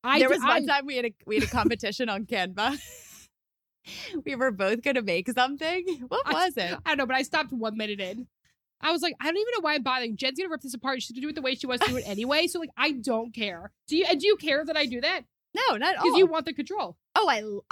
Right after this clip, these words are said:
Speaker 2: I love
Speaker 1: Yes.
Speaker 2: doing it.
Speaker 1: How about payroll?
Speaker 2: Totally fine with that. I mean, there was a
Speaker 1: Except for
Speaker 2: point where I had a breakdown, but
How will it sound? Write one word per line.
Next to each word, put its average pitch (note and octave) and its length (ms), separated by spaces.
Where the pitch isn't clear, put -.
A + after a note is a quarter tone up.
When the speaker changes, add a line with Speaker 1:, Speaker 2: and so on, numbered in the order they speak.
Speaker 2:
I A#3 60
love F#3+ 140
Speaker 1:
Yes. E3 280
Speaker 2:
doing C#3 320
it. A2+ 60
Speaker 1:
How F#4 120
about E4+ 200
payroll? C4+ 420
Speaker 2:
Totally C4 440
fine F#3 260
with D3+ 120
that. A2 180
I F#3 60
mean, A3 140
there A3 80
was A#3 80
a D#4+ 40
Speaker 1:
Except D4 120
for D#4 60
Speaker 2:
point C4+ 160
where A#3+ 100
I A3+ 100
had A3+ 180
a G3+ 40
breakdown, C#4 560
but A3 200